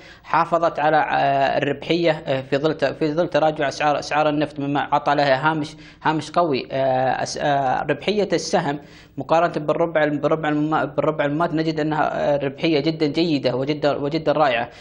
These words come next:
فقد انخفاض، انخفاض بسيط مقارنة بالفروقات السعرية في أسعار، في أسعار النفط، لذلك تعتبر الأرباح التي حققتها سابق والتوزيعات النقدية تعتبر توزيعات جدًا رائعة وجدًا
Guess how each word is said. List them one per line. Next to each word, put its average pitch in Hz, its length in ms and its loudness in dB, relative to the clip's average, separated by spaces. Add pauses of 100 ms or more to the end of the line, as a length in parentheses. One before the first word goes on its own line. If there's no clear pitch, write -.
(220)
فقد 151 320 2
انخفاض، 156 460 0
انخفاض 147 500 -2
بسيط 160 320 -2
مقارنة 156 520 0
بالفروقات 143 680 -2
السعرية 156 440 -2
في 147 160 2
أسعار، 139 260 0
في 147 60 -2
أسعار 143 260 2
النفط، 139 280 -4
لذلك 147 300 0
تعتبر 139 540 -2 (320)
الأرباح 139 380 2
التي 131 140 -4
حققتها 139 560 -4
سابق 123 460 -2
والتوزيعات 139 500 -4
النقدية 139 380 -2
تعتبر 139 440 -2
توزيعات 139 640 -2
جدًا 143 180 -2
رائعة 143 460 0 (280)
وجدًا 139 480 0